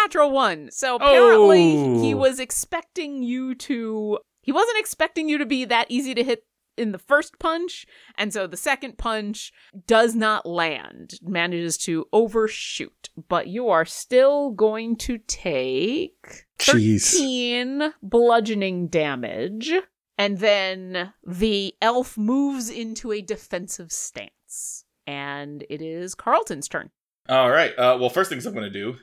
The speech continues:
Speaker 3: is, uh, I'm gonna get just a little bit angry. Not super angry, just a little angry.
Speaker 1: Okay.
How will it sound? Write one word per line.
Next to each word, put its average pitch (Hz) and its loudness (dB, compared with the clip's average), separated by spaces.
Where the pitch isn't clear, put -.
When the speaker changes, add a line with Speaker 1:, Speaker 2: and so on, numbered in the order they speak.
Speaker 3:
is, 98 -4
uh, 104 -2
I'm 120 -8
gonna 135 -2
get 131 -2
just - -18
a 113 -8
little 208 -2
bit 131 -2
angry. 98 -12
Not 156 -6
super 175 -10
angry, 104 -12
just - -16
a 208 -2
little 175 0
angry. 110 -8
Speaker 1:
Okay. 247 0